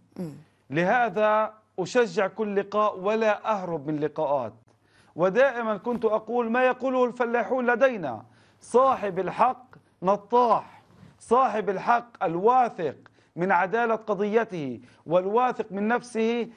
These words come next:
Speaker 2: يجب أن يواجه الدنيا، وعلى الحرام أن يهرب، لا أن يهرب صاحب الحق. لهذا فأنا مع كل مواجهة.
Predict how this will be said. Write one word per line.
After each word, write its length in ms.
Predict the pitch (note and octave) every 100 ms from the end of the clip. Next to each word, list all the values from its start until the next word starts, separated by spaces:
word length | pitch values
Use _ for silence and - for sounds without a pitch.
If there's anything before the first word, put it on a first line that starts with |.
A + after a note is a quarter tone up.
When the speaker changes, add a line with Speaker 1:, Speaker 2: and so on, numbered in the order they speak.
| _
Speaker 2:
يجب 400 | E3+ A3 G3+ G#3+
أن 200 | D#3+ G3+
يواجه 640 | G3+ G#3 A#3 A#3+ F#3+ G#3 G3+
الدنيا، 640 | D#3 C4 B3+ F#3+ C3+ G#2 - - -
وعلى 360 | D#3+ F#3 G#3 G#3
الحرام 560 | F3+ G3+ A#3 C#4+ C4+
أن 280 | A#3 G#3+ G3+
يهرب، 540 | G#3 G#3 F#3 F#3+ G3 - _ _
لا 340 | F#3+ C4 B3+ A#3+
أن 80 |
يهرب 320 | A3+ A3+ G#3 G3
صاحب 400 | A3 G3+ G3 F3
الحق. 420 | E3+ G#3 D#3 - _ _ -
لهذا 640 | D#3+ F#3 B3+ B3+ A3 A#3+
فأنا 520 | - F#3 G#3 A3 G#3
مع 260 | G3+ G3 F3
كل 360 | - C4 B3+
مواجهة. 640 | A#3 B3+ C4 G#3 D3+ A2+